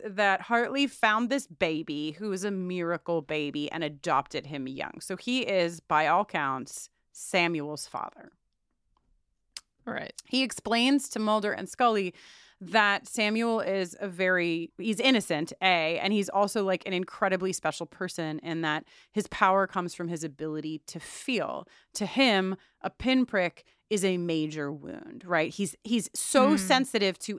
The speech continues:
Speaker 1: everything, including the pain of others, the physical pain of others, and that's what gives him this gift that he has,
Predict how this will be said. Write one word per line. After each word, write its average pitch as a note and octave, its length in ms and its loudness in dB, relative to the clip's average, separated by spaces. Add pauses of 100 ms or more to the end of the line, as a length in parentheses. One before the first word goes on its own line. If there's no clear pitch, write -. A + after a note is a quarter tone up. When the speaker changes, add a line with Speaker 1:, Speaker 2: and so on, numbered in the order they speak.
Speaker 1:
everything, F3 840 -2 (260)
including A#3 1040 2 (300)
the A#3 100 4
pain G3 300 2
of F#3 120 0
others, A#3 920 4
the F3+ 100 -2
physical C4 480 2
pain A#3 240 0
of G#3 140 -2
others, G3 500 0
and G3+ 160 -2
that's F#3+ 320 4
what G#3+ 120 -8
gives F3 260 -4
him E3 340 -4 (160)
this G#3 400 0
gift D#4+ 340 2
that D3+ 120 0
he D3+ 100 -8
has, - 440 -10